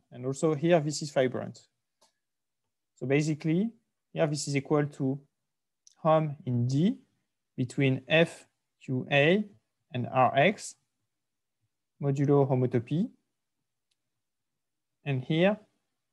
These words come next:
hom in C between Q A and G R X,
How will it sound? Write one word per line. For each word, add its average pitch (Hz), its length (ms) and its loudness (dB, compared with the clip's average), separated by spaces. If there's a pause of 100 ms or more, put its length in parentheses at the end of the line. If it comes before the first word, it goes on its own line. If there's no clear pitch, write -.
(140)
hom 143 240 4
in 123 120 -4
C 143 380 -2 (380)
between 123 360 -4
Q 160 320 0
A 156 260 2 (920)
and 117 200 -2
G 151 180 0
R 123 240 6
X, 175 380 2